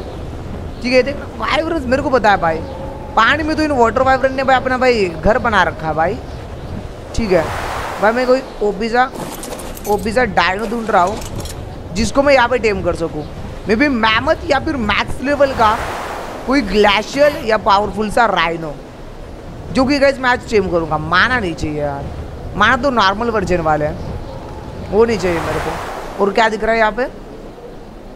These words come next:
अर्जेंट डेविस है, हम्म, रेक्सेस है, मेगाथेरियम है।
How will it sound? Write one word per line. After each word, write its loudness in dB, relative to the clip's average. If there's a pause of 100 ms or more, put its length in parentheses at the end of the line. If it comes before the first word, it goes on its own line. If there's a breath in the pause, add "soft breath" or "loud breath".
(180)
अर्जेंट 4
डेविस 2
है, -2
हम्म, -8
रेक्सेस 2
है, 2 (460)
मेगाथेरियम 2
है। 0